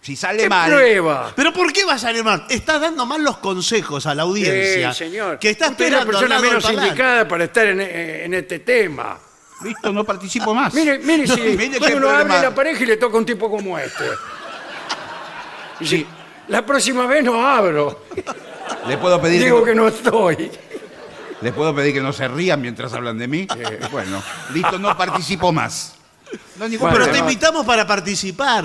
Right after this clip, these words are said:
Speaker 1: Bueno.
Speaker 3: Roque.
Speaker 2: Ah, bueno, no participo más, justamente. Es lo contrario de esta actitud.
Speaker 1: Bueno,
Speaker 3: Claro,
Speaker 1: bueno.
Speaker 3: sí.
Speaker 2: Bueno, eh, elige el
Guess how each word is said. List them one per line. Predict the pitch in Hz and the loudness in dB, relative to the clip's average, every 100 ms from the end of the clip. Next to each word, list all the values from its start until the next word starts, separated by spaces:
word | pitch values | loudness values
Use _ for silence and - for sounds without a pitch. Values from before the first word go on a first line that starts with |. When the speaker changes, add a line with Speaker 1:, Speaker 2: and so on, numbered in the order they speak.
| 135 | -2
Speaker 1:
Bueno. | 131 196 214 | 0 0 0
Speaker 3:
Roque. | 175 147 110 | -2 -4 -2
Speaker 2:
Ah, | 143 131 | -4 -4
bueno, | 135 214 220 | 0 0 0
no | 220 294 | -4 -2
participo | 294 240 233 214 220 247 | -2 -4 -6 -10 -6 -6
más, | 214 156 | -4 -8
justamente. | - 196 202 208 151 160 156 - - - | -8 -6 -2 -2 -2 -4 -6 -10 -20 -4
Es | 196 | 0
lo | 220 | 0
contrario | 208 202 240 262 233 190 | 0 -4 0 0 2 0
de | 196 | -2
esta | - 170 | -4 -8
actitud. | 139 151 - | -6 -8 -2
Speaker 1:
Bueno, | 147 151 | 0 2
Speaker 3:
Claro, | 165 147 113 | 2 0 2
Speaker 1:
bueno. | 135 | 2
Speaker 3:
sí. | 156 - - - - - - _ - 110 | 0 -4 -10 -20 -20 -20 -20 _ -20 -16
Speaker 2:
Bueno, | - - - _ _ - _ | -16 -16 -20 _ _ -20 _
eh, | - 160 147 135 127 113 101 _ _ | -2 2 2 2 -2 -8 -14 _ _
elige | 190 233 254 - 226 220 - 160 | 0 0 -2 2 2 2 0 0
el | 147 143 135 123 120 117 110 104 | 0 -2 -6 -8 -8 -10 -10 -10